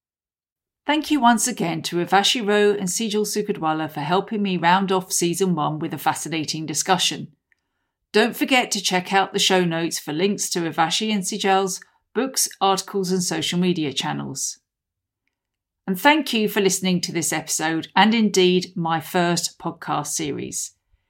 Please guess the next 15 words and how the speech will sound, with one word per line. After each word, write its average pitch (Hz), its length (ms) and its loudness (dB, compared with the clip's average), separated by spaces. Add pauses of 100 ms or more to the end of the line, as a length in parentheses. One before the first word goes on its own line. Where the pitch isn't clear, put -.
(300)
If 190 160 4
you 202 120 4
enjoyed 220 440 2
it, 208 180 2
please 185 340 2
let 247 160 -2
me 233 120 4
know 190 340 6
on 185 240 0
X 185 480 2
at 160 300 2
S 170 180 -4
J 165 220 -2
F 151 180 -8
Bilton 214 480 0